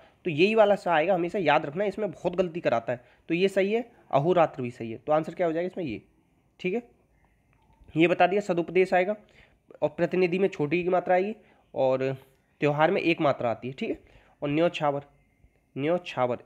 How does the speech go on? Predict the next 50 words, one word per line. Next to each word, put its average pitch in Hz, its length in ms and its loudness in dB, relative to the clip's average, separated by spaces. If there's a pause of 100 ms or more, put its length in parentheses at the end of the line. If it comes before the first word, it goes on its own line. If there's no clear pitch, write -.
एक 165 160 0
मात्रा 143 280 2
आती 117 140 -4
है - 20 -6
इसमें 120 220 -10
भी, 123 80 -16 (400)
पड़ोसी 175 380 4
में 180 120 -2
एक 170 240 -4
मात्रा 147 320 0
आती 120 200 -4
है, 127 100 -18 (200)
याद 147 180 0
रखना, 135 240 -10 (420)
ये 143 80 -2
बहुत 135 220 -2
गलती 170 180 0
कराता 156 260 4
है 180 60 -4
पड़ोसी 160 320 -4
भी, 139 100 -12 (760)
ठीक 190 120 -2
है। 214 80 -4 (1700)
अब 170 100 2
देखो 214 160 2
इसमें 208 260 0
कौन 214 160 4
सा 226 120 -2
शुद्ध 185 320 -2
है 135 140 -2 (280)
बताना 131 280 0
है। 131 120 -10 (440)
तो 196 60 -4
देखो 226 240 2 (240)
कभी 185 260 2
भी 202 220 -4 (200)
भीड़ 156 220 0
ने 226 120 6
नारे 175 240 4
लगाए, 127 220 2
उसके 151 220 -4
बाद 185 160 0
क्या 185 120 2
आएगा 180 120 2
पहले 185 240 -2 (460)
बताओ? 175 220 0 (560)
ये 170 120 4
तो 196 100 4
आएगा 151 200 4
नहीं, 147 120 -4